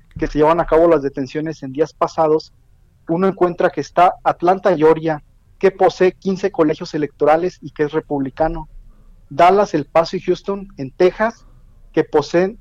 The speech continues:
treinta y cuatro colegios electorales y es republicano también.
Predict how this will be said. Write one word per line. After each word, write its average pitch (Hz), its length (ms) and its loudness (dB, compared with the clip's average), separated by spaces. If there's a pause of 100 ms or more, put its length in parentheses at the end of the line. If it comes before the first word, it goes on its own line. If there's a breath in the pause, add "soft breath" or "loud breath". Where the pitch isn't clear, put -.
(100)
treinta 156 280 0
y 147 40 -4
cuatro 175 300 0
colegios 165 380 -2
electorales 160 680 -2
y 147 140 -6
es 156 80 0
republicano 165 640 -4
también. 160 420 -8